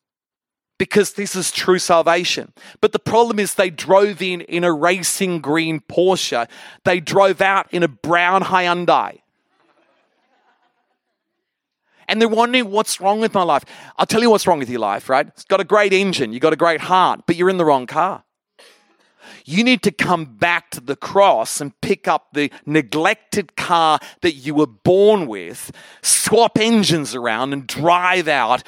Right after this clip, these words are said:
in the racing green Porsche that God selected for your life. I can do second personality types, melancholics. If you were a, an animal, you'd be a, an owl. <laughs>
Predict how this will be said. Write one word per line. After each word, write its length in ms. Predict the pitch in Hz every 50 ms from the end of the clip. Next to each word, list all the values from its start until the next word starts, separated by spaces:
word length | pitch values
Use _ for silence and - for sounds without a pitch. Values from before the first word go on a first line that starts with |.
| - -
in 160 | - 139 143 143
the 100 | 139 139
racing 580 | 110 117 139 139 156 165 - - 175 165 151
green 420 | 113 113 135 143 139 135 135 131 - _ _ _ _ _ _
Porsche 720 | - - 185 196 202 190 - - - - 117 110 120 127 - _ _ _
that 220 | - 143 127 110
God 340 | - 156 147 143 143 143 -
selected 640 | - - 165 147 139 143 156 - _ - 135 127 123
for 120 | - - 139
your 240 | 135 131 139 139 135
life. 400 | 151 196 208 - - _ _ _ _ _ _ _ _ _ _ _ _ _ _ _ _ _ _ _ _ _ _ _ _ _ _ _ _ _ _ _ _ _ _ _ _ _ _ - - _
I 40 | -
can 60 | -
do 120 | 120 156 156
second 340 | 135 - 196 180 - 180 156
personality 460 | 180 180 175 - 190 185 185 175 160
types, 280 | - 185 185 175 -
melancholics. 560 | - 175 180 180 175 - 180 180 180 180 - -
If 120 | - 165
you 200 | 185 196 190 175 - - - - _
were 400 | 156 180 180 180 180 175 175 - -
a, 520 | 156 160 160 160 160 160 160 156 160 160
an 180 | - 147 151 151
animal, 520 | 160 170 175 175 175 175 175 170 170 165
you'd 220 | 156 156 151 135 _
be 520 | - 160 156 160 160 160 156 151 151 139 - - - - - _ -
a, 640 | 147 147 147 147 147 143 143 143 147 147 147 143 135
an 100 | 143 151
owl. 320 | 151 139 131 127 127 - _ _ _ _ _ _ _ _
<laughs> 100 | - -